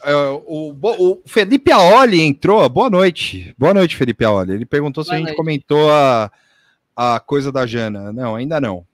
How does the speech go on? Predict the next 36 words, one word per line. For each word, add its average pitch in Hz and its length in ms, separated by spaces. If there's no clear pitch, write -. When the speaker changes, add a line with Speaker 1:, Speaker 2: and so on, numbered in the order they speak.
Speaker 1:
A - 20
gente 107 220
vai 120 140
comentar. 117 480
Speaker 2:
Ah. 170 160
Speaker 1:
É, 123 1040
o 143 160
cara, 151 1120
é, 131 320
ele 143 220
botou 160 360
essa 170 240
banda 156 440
aí 165 300
e 170 40
tal. 160 460
A, 151 300
a - 20
letra 170 360
não 165 160
é 185 120
que, 165 180
é, 123 340
não 131 140
é 160 80
que - 120
é 175 60
ironia, 131 460
foi 127 180
de 127 80
propósito, 139 720
porque 113 400
ele 104 220
quer, 120 320
né, 110 280
que 101 520